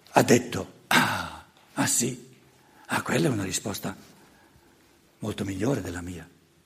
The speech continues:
Io ho detto: "Andiamo tutti via dalla terra", ma e allora che ci siamo venuti a fare? Adesso questo qui, questo spirito solare, io sono soltanto, rappresento uno spirito u-, di uno dei pianeti,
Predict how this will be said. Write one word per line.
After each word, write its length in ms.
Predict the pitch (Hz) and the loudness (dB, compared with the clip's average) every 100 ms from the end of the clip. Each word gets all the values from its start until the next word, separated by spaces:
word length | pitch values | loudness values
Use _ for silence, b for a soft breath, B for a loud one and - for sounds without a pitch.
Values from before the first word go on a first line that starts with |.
| _ _ _ _ _ _ _ _ _ _ _ - | _ _ _ _ _ _ _ _ _ _ _ 2
Io 180 | - 120 | 6 6
ho 80 | - | 6
detto: 500 | 110 - 104 - - - _ _ _ _ | 2 0 -4 -6 -10 -20 _ _ _ _
"Andiamo 360 | - 104 107 104 | -4 0 0 0
tutti 220 | 123 110 | -2 0
via 240 | 117 202 170 | 8 10 12
dalla 200 | 165 143 | 8 6
terra", 380 | 143 101 104 | 4 2 -4
ma 200 | 98 104 - - _ - | -8 -10 -12 -20 _ -6
e 80 | - | -2
allora 200 | 117 110 | 0 0
che 120 | 104 | 0
ci 80 | - | 0
siamo 220 | - 135 | 2 4
venuti 260 | 131 147 151 | 4 6 6
a 60 | 143 | 4
fare? 360 | 101 82 - - - - - B B B B B | 2 -4 -10 -18 -20 -20 -20 B B B B B
Adesso 360 | 135 202 - 214 | 10 12 12 12
questo 300 | 208 - 208 | 12 10 8
qui, 360 | 269 320 - B B - | 10 8 4 B B -2
questo 280 | 156 - | 2 4
spirito 460 | 139 - 233 208 175 | 2 4 4 4 2
solare, 480 | - 190 110 127 143 | 2 2 0 0 6
io 200 | 156 175 | 8 8
sono 180 | 165 127 | 8 6
soltanto, 560 | 139 131 151 139 123 B B B | 4 2 2 2 0 B B B
rappresento 440 | 139 131 143 160 | 0 6 8 10
uno 160 | 151 147 | 8 8
spirito 520 | 143 170 190 175 151 | 8 10 8 10 8
u-, 100 | 156 | 8
di 120 | 160 156 | 10 12
uno 220 | 196 175 | 12 12
dei 120 | 147 | 10
pianeti, 520 | - 143 123 92 104 | 8 8 6 2 -4